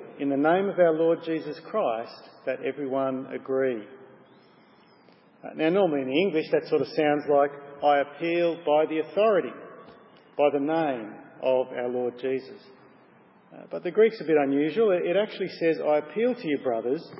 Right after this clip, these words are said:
because of the name of the Lord Jesus, that you all agree."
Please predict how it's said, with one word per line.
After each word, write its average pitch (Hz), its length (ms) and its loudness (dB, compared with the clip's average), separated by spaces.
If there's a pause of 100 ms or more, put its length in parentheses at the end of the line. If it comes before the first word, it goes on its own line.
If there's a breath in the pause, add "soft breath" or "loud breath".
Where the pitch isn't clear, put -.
(480 loud breath)
because 196 520 2
of 139 180 2
the 135 80 0
name 113 540 -4 (440)
of 131 140 -2
the 139 60 -2
Lord 127 360 0
Jesus, 107 460 -12 (400)
that 131 220 -4
you 127 80 -2
all 127 220 0
agree." 117 440 -4